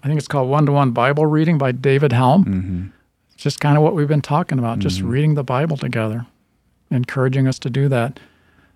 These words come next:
Speaker 1: Um, another good resource, small book. Okay, here it is. It's from Nine Marks. <laughs>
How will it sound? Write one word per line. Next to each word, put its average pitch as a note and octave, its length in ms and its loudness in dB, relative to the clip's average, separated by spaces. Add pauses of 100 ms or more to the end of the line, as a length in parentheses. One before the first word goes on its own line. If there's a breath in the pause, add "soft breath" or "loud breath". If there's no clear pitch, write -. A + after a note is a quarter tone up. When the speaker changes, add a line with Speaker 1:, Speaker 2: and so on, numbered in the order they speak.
(140)
Speaker 1:
Um, B2+ 400 0
another D3 240 2
good D3 220 2
resource, D#3 640 0 (160)
small C3+ 360 -2
book. D3 300 2 (600)
Okay, B2 320 0
here C3 140 0
it C3 80 -2
is. A#2+ 280 -4
It's D#3+ 100 -10
from C#3 180 -4
Nine B2+ 240 0
Marks. B2 480 -4
<laughs> - 40 -20